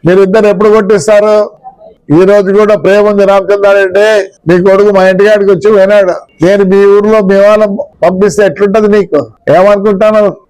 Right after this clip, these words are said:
ఏమనుకుంటాడు నీ కొడుకు? చెప్పు. ఈ రోజు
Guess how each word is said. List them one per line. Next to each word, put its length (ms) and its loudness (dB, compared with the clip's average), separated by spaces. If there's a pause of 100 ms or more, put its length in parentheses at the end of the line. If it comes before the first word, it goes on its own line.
(120)
ఏమనుకుంటాడు 540 0
నీ 60 0 (120)
కొడుకు? 320 0 (760)
చెప్పు. 320 -2 (1120)
ఈ 20 2 (100)
రోజు 280 0